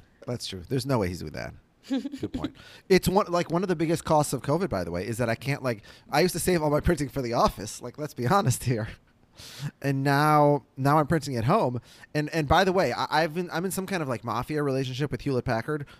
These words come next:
Speaker 1: where, like,
Speaker 2: <laughs>
Speaker 1: No, it, it, H-, H P, no, it's, it's really true. Like, H P is the mafia. Like, I have to give them tribute of my,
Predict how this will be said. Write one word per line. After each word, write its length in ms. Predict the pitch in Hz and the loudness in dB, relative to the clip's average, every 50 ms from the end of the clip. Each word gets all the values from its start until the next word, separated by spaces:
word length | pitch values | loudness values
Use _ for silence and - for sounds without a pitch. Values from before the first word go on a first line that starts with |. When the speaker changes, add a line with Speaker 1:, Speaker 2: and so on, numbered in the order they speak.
| _ _ | _ _
Speaker 1:
where, 180 | - 127 127 | -2 0 0
like, 220 | 123 117 113 - 640 508 - 640 | 2 2 4 4 4 2 2 2
Speaker 2:
<laughs> 100 | 659 - - - 831 640 - - - - | 2 2 2 4 4 4 4 4 4 4
Speaker 1:
No, 140 | - 508 466 | 6 6 6
it, 200 | - - 165 160 - - | 4 2 0 -2 -2 -2
it, 100 | - - - - 427 - - - - - - - - - - - | -2 -2 0 -4 -4 -4 -4 -4 -4 -4 -4 -4 -6 -4 2 2
H-, 300 | 220 294 330 320 - - - | 2 2 2 0 -4 -2 2
H 260 | 220 226 320 294 - 359 - | 2 2 2 2 0 2 2
P, 240 | 247 247 233 277 302 233 | 4 4 4 2 2 4
no, 220 | 254 370 427 - | 4 6 6 6
it's, 160 | 220 202 - 277 | 4 2 0 -4
it's 160 | 262 - 208 | -6 -4 -2
really 260 | 214 254 285 269 285 | -2 -2 0 0 -2
true. 240 | - - 339 392 381 | 0 2 4 4 4
Like, 160 | 220 196 196 233 | 4 2 2 2
H 220 | 247 320 - - | 0 0 0 0
P 80 | - 349 | 4 4
is 140 | 349 285 254 | 4 4 4
the 60 | 254 | 2
mafia. 480 | 220 226 330 392 - - 147 127 - - | 2 4 4 2 2 0 -4 -6 -4 -2
Like, 160 | 165 175 - - - - _ | -4 -4 -4 -8 -18 -4 _
I 120 | 196 262 | 2 4
have 160 | 302 349 392 - | 4 2 0 -2
to 80 | 277 185 | -4 -2
give 240 | 143 180 262 269 | 0 0 0 0
them 140 | 254 240 190 | 0 -2 -2
tribute 440 | - - - 339 311 226 151 123 - - _ _ _ _ - _ _ - | -2 -4 -4 -2 -2 -2 -4 -4 -6 -12 _ _ _ _ -20 _ _ 0
of 140 | 202 175 156 | 2 2 2
my, 120 | 180 208 | -2 -4